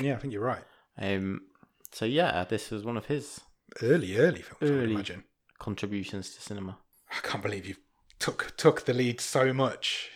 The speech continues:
Speaker 1: Eleven eight. Potentially you could win that next week.
Speaker 2: Oh, exciting.
Speaker 1: You're doing really well. Eleven's good for this
Speaker 2: I c-,
Speaker 1: point
Speaker 2: what
Speaker 1: in the
Speaker 2: was, I
Speaker 1: season.
Speaker 2: can't remember how, um,
Speaker 1: I, I, I
Speaker 2: it
Speaker 1: don't
Speaker 2: ended
Speaker 1: think
Speaker 2: up
Speaker 1: you won
Speaker 2: last.
Speaker 1: with, I don't think you had eleven points last year and you won it.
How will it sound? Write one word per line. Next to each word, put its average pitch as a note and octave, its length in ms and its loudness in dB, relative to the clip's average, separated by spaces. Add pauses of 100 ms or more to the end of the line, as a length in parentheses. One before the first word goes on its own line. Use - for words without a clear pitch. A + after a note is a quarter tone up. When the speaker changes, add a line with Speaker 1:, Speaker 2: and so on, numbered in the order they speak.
(180)
Speaker 1:
Eleven C#3+ 240 8
eight. A#2 380 2 (340)
Potentially C3 400 2
you A#2+ 100 0
could A2+ 140 -6
win A#2 140 2
that G2 120 -6
next F#2+ 220 -14
week. G2+ 200 -12 (160)
Speaker 2:
Oh, F#2+ 160 0 (200)
exciting. - 460 -14 (920)
Speaker 1:
You're C#3+ 120 4
doing D4+ 180 8
really F3 180 8
well. D#3+ 160 12
Eleven's F#3 420 6
good B2+ 360 4 (240)
for - 140 -10
this G#2+ 100 4
Speaker 2:
I - 40 -8
c-, - 40 -8
Speaker 1:
point C#3 140 8
Speaker 2:
what G3 60 12
Speaker 1:
in - 20 10
the F3 40 10
Speaker 2:
was, E3 100 8
I D#3 100 10
Speaker 1:
season. - 80 6
Speaker 2:
can't F#3 160 12
remember C3+ 340 8
how, G#2+ 360 8
um, D3+ 260 10
Speaker 1:
I, - 20 6
I, D#3+ 40 12
I E3 40 12
Speaker 2:
it E3 160 8
Speaker 1:
don't D#3 180 10
Speaker 2:
ended G#2 140 6
Speaker 1:
think - 120 2
Speaker 2:
up G#2 60 4
Speaker 1:
you - 60 0
won B2+ 260 4
Speaker 2:
last. A#2+ 100 -2
Speaker 1:
with, A#2+ 180 -2 (280)
I B2+ 100 2
don't D3 100 4
think - 100 -6
you C3+ 60 0
had A#2+ 80 2
eleven A#2 280 2
points A2 260 -6
last - 180 -6
year F2 120 -8
and F#2 100 -12
you F#2 80 -14
won F#2 140 -16
it. - 120 -20